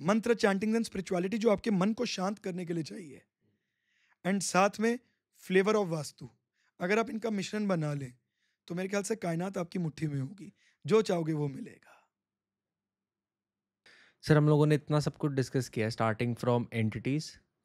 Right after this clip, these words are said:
Speaker 2: ठीक है,
Speaker 1: हम्म।
Speaker 2: जो आपका एक्सपीरियंस रहा, because वो
Speaker 1: जी।
Speaker 2: बहुत ज़रूरी था शेयर करना।
Speaker 1: जी।
Speaker 2: मैं अक-, अक्सर अपने चैनल पे एंटिटीज की बातें करता हूँ। अ, बहुत सारे गेस्ट आते हैं जो अपने पर्सनल एक्सपीरियंसेस शेयर करते हैं, but आपने जो मिथ तोड़ा कि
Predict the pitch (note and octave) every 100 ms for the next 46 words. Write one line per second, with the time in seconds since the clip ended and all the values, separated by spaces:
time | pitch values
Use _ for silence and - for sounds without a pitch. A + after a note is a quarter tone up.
0 | - B2 C3+ C3 C3 B2 B2+ - B2 A2
1 | G#2+ - G2+ C3+ F#3 F#3+ F3+ C3+ D#3 D3
2 | C3+ C3+ C3+ D3 - B2 - B2 C3+ B2+
3 | A#2 _ - A#2 B2+ C3 B2 - A#2+ -
4 | C#3+ C3+ C3+ - A#2+ - A#2+ A#2+ A2+ A2
5 | A2+ G#2+ A#2+ A#2 _ _ _ _ _ _
6 | - A#2 A#2+ A#2 B2 - A#2 A2 G#2+ A2+
7 | A2 - G#2 A2 _ _ _ _ _ -
8 | A2 G2+ G2 G2 - - - A#2+ B2 C#3+
9 | C3+ A#2+ B2+ - B2 C3+ B2 B2+ C3+ B2+
10 | A#2+ - B2+ A#2+ - A#2 A2+ B2+ A#2 A2+
11 | A2 G#2+ G#2 A2+ G#2 - _ _ _ _
12 | _ _ _ - A#2 A2+ - _ _ -
13 | A#2 B2+ B2 B2+ B2 B2 A#2+ A#2 A#2 C3
14 | _ _ C#3 B2